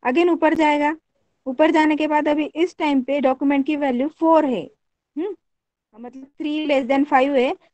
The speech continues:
और I plus plus करने के बाद उसकी value हो गई फ़ोर। तो four is equal to four, तो four is equal to four जब आएगा तो सिर्फ continue करना है। Continue मतलब वो directly वहाँ से, अ,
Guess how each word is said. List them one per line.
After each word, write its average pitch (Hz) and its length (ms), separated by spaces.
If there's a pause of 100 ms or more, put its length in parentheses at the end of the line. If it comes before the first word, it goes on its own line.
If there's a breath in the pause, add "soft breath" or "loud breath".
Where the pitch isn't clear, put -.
(120)
और 277 120
I 277 200
plus 294 200
plus 302 240
करने 277 240
के 285 80
बाद 277 200
उसकी 285 240
value 262 320
हो 226 80
गई 240 240 (440)
फ़ोर। 285 320 (340)
तो 294 60
four 349 260
is 349 200
equal 330 260
to 339 120
four, 320 300 (540)
तो 277 60
four 320 240
is 349 160
equal 330 240
to 311 120
four 269 180
जब 262 180
आएगा 247 300
तो 311 120
सिर्फ 311 200 (120)
continue 269 540
करना 240 300
है। 202 100
Continue 240 400
मतलब 254 280
वो 254 80
directly 247 420
वहाँ 254 240
से, 269 180
अ, 403 80